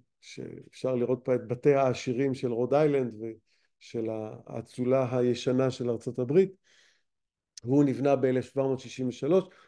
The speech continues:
הוא בית הכנסת הראשון שהוקם בעולם החדש, בארצות ה-, ב-, או ב-, במושבות הבריטיות, זה עוד לא ארצות הברית. אה, את,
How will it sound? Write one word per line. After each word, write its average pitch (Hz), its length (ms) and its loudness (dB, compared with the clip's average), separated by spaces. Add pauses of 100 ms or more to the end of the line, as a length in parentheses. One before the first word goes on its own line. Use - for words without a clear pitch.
הוא 131 100 -4
בית 143 140 6
הכנסת 160 360 2
הראשון 151 520 2
שהוקם 143 480 -2
בעולם 120 360 0
החדש, 120 500 -8 (400)
בארצות 120 1080 -4
ה-, 123 40 -6
ב-, 117 320 -6 (300)
או 113 140 -8
ב-, 110 320 -6
במושבות 127 500 0
הבריטיות, 123 500 -2
זה 110 80 -8
עוד 110 120 -6
לא 123 120 0
ארצות 113 280 -10
הברית. 175 300 0 (600)
אה, 131 500 0 (720)
את, - 60 -8